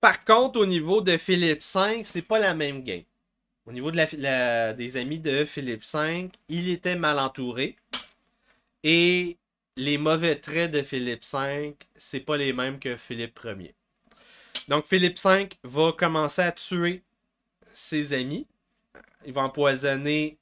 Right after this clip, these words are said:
euh, Aratos l'Ancien. Aratos le Jeune va voir sa femme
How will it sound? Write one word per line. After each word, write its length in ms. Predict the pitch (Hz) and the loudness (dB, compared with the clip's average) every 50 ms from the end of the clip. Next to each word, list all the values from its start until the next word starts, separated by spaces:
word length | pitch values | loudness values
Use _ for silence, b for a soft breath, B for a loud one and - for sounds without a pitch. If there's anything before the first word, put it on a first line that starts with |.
| - 110 | -16 -14
euh, 220 | 110 107 107 107 - | -12 -10 -10 -8 -4
Aratos 640 | 123 135 135 135 127 123 - 151 151 151 143 - | 0 0 2 2 0 -2 0 0 -2 -2 -2 -4
l'Ancien. 460 | 127 127 135 143 143 - - 170 185 - _ _ _ _ _ _ _ _ _ _ - - - _ _ _ _ _ _ _ _ _ _ _ _ _ _ - | -4 -4 -4 -4 -6 -8 -10 -10 -10 -12 _ _ _ _ _ _ _ _ _ _ -14 -14 -14 _ _ _ _ _ _ _ _ _ _ _ _ _ _ -2
Aratos 680 | 151 160 160 156 151 - - 180 180 180 175 165 - | 0 2 4 4 4 4 2 2 2 2 0 -2 -2
le 160 | 180 170 160 151 | -2 -2 0 0
Jeune 560 | 143 165 170 170 170 170 170 165 160 147 - _ | 0 0 0 0 0 -2 -4 -6 -10 -12 -14 _
va 280 | 113 120 123 143 151 151 | -18 -10 -4 -2 -2 -2
voir 600 | 139 139 143 143 147 151 151 151 147 139 131 - | -2 0 2 4 4 4 4 4 2 0 -2 -4
sa 260 | - - - 135 123 | -6 -4 -4 -4 -4
femme 640 | - - - 165 156 151 151 151 151 139 127 117 | -4 -6 -6 -4 -2 -2 -2 -4 -6 -10 -14 -16